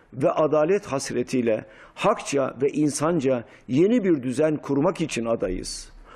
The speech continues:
On dört Mayıs'ta sadece bana oy vermeyeceksiniz. Adalet arayan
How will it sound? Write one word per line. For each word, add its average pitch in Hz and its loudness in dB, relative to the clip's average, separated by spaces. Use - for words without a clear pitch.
On 208 4
dört 175 2
Mayıs'ta 131 0
sadece 196 2
bana 151 2
oy 143 4
vermeyeceksiniz. 135 -2
Adalet 131 0
arayan 120 0